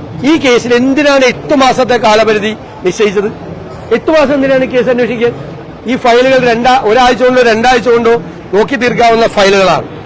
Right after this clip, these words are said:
മാത്രമല്ല, സ്റ്റാറ്റ്യൂട്ടറി അതോറിറ്റികളായ രണ്ട് സ്ഥാപനങ്ങൾ, ഇൻകം ടാക്സ് ആക്ട് വഴി നിലവിൽ വന്ന ഇൻകം ടാക്സ് ഇന്ററിം ബോർഡ് ട്രൈബ്യൂണൽ, അതുപോലെ രജിസ്ട്രാർ of കമ്പനീസ്, കമ്പനി ആക്ട് പ്രകാരം അധികാരത്തിൽ വന്ന സ്റ്റാറ്റ്യൂട്ടറി ബോഡി,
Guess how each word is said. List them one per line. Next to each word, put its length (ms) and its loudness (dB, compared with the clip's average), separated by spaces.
മാത്രമല്ല, 480 2
സ്റ്റാറ്റ്യൂട്ടറി 580 0
അതോറിറ്റികളായ 960 0
രണ്ട് 340 -2
സ്ഥാപനങ്ങൾ, 500 0
ഇൻകം 280 0
ടാക്സ് 360 0
ആക്ട് 300 0
വഴി 280 2
നിലവിൽ 300 2
വന്ന 200 2
ഇൻകം 300 0
ടാക്സ് 280 -2
ഇന്ററിം 260 -2
ബോർഡ് 240 0
ട്രൈബ്യൂണൽ, 440 0
അതുപോലെ 300 2
രജിസ്ട്രാർ 500 0
of 80 -8
കമ്പനീസ്, 440 0
കമ്പനി 260 2
ആക്ട് 300 0
പ്രകാരം 400 2
അധികാരത്തിൽ 420 0
വന്ന 160 -2
സ്റ്റാറ്റ്യൂട്ടറി 440 -2
ബോഡി, 260 -4